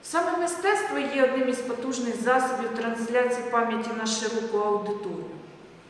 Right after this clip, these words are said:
Це саме той спосіб говорити про те, про що немає сили розповідати вголос чи текстом. Як, наприклад, у нас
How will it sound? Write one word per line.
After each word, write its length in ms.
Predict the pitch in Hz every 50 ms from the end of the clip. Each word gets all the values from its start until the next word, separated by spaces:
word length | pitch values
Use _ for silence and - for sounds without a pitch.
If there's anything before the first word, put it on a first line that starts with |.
| - - -
Це 100 | - 247
саме 380 | 247 254 277 269 269 277 269
той 80 | 269 269
спосіб 560 | 262 262 - 269 277 302 320 311 302 302 247 208 208 226
говорити 480 | 233 233 233 247 254 247 233 233 247
про 220 | 240 240 233 240 226
те, 520 | 233 226 233 254 269 277 269 - - - - - - - - 208
про 80 | 233
що 240 | 226 - - 254 262
немає 440 | 247 247 233 233 240 247 240 240 233
сили 400 | 233 226 233 254 254 247 226 208
розповідати 760 | 220 214 226 220 214 214 202 208 196 185 214 220 220 220 208
вголос 560 | 196 196 190 214 226 226 214 - - - 208
чи 60 | 208
текстом. 520 | 196 - - 175 160 - 165 - - - - - - - - - - - - - - - - - -
Як, 200 | 226 269 277 277
наприклад, 540 | 285 277 - - 339 339 339 302 277 277 -
у 40 | 247
нас 500 | 240 262 269 269 269 262 - - -